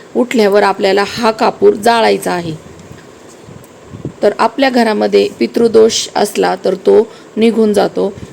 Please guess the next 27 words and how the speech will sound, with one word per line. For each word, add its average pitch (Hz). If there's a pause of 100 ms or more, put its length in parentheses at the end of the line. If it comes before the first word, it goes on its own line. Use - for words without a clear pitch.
(100)
आणि 214
आता 196
उद्या 196
नवरात्री 214
उत्सव 208
सुरू 233
होणार 190
आहे, 185 (500)
तर 196
आपल्या 190
घरामध्ये, 185 (400)
अ, 185 (140)
स्त्रीतत्व 208 (120)
किंवा 190
नवरात्री 196
उत्सवाची 190
सांगता 196
होणार 180
आहे, 180 (520)
तर 190
आपलं 190
घर 190
एकदम 190 (1000)
शुद्ध 214
होतं. 160 (360)
उपाय 202
आपल्याला 180